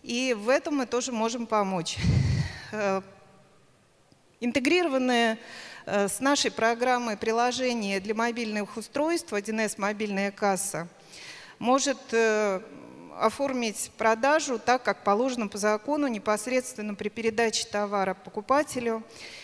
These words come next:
и передать данные, э, о продаже как, э, оператору фискальных данных, э, в тот же момент, так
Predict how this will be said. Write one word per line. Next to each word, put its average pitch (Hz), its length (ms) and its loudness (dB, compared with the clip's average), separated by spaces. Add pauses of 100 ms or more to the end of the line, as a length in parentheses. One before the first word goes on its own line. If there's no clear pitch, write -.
(180)
и 277 140 0
передать 247 540 2
данные, 220 580 4
э, 190 140 0 (640)
о 208 140 0
продаже 220 800 2
как, 247 340 4
э, 196 380 -2 (160)
оператору 233 500 2
фискальных 190 680 0
данных, 311 400 2 (260)
э, 226 260 -2 (160)
в - 60 -16
тот 262 220 -2
же 220 100 -8
момент, 233 580 -2 (540)
так 320 320 4